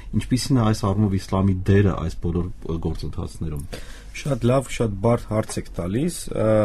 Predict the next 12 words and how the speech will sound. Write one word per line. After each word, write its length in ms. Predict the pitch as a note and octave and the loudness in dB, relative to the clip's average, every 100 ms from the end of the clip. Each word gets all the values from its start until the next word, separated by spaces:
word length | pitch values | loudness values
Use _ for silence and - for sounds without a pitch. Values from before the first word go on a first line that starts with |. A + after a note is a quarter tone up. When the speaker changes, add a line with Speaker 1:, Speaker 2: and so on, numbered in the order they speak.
| G2+ | 4
Speaker 2:
ես 280 | G2+ C#3 - | 2 0 2
ասեմ 320 | C3 - C#3 | 0 2 2
այսպես, 380 | A2+ - G2+ - | 0 0 -2 2
իմ 180 | C3+ D3 - | 2 2 -2
սեփական, 800 | - G#2 G2+ A2 - C3 C3 A#2 - | -4 -4 -2 -2 0 0 2 4 2
ա, 160 | - G#2 G2+ G#2 G#2 G2 F2+ - - - - - - - - - - | 2 0 2 2 4 2 0 -8 -14 -12 -12 -12 -14 -14 -16 -14 -12
դիրքորոշումը 720 | - A#2+ - B2+ B2 - F3 | -2 -2 0 0 2 0 0
այս 100 | B2 - | 0 2
հարցում 380 | A2+ - C3+ | 0 0 0
այսպիսին 540 | A2 - A2 - G#2 E2+ | 0 0 -4 -2 0 0
է. 80 | - - | -2 0
Այդ 280 | D3+ E3 - | 2 2 -2